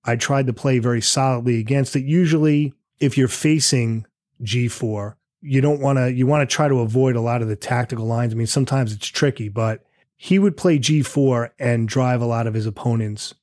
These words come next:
crazy because it's just so different, right? Everyone's expecting D four, E four. I'm not gonna get into specific lines, but the Grob can be a very, very sneaky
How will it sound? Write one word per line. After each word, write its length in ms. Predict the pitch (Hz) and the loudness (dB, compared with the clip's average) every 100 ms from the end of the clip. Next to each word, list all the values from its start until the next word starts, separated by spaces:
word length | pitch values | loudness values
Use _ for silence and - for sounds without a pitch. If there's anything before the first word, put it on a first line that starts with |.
| _ | _
crazy 460 | - 151 147 110 107 | -2 2 2 0 -4
because 340 | 113 123 113 | -2 0 0
it's 180 | 117 - | 0 -2
just 300 | - 131 - | -2 0 0
so 320 | - 123 117 | 0 0 -2
different, 460 | 104 190 - 110 107 | -2 -2 -2 -6 -4
right? 160 | 123 | -2
Everyone's 420 | 135 143 151 135 | 0 2 2 0
expecting 560 | 120 110 147 127 131 113 | -2 -4 -2 -2 -2 -2
D 180 | 117 127 | 0 0
four, 280 | - 120 117 | 0 -4 -2
E 240 | 139 185 | 0 -2
four. 400 | - 123 110 113 _ _ _ | 0 -4 -4 -8 _ _ _
I'm 140 | - 165 | 0 2
not 120 | 185 | 2
gonna 140 | 180 | 2
get 140 | 165 165 | 2 2
into 180 | 143 139 | 2 0
specific 500 | - 131 151 120 110 | 0 0 0 -2 -2
lines, 480 | 127 117 101 110 - _ _ _ _ | -2 -2 -6 -16 -20 _ _ _ _
but 200 | 151 139 | -2 0
the 80 | 143 | -2
Grob 580 | 135 147 160 196 220 - _ _ _ _ | 0 0 2 2 0 -2 _ _ _ _
can 200 | - 151 | 0 2
be 160 | 147 135 | 4 2
a 40 | |
very, 340 | 120 135 170 | 0 0 2
very 200 | 175 170 | 2 0
sneaky 840 | 139 - - 151 139 143 131 127 - | 0 -2 0 -2 -2 -2 -2 -4 -8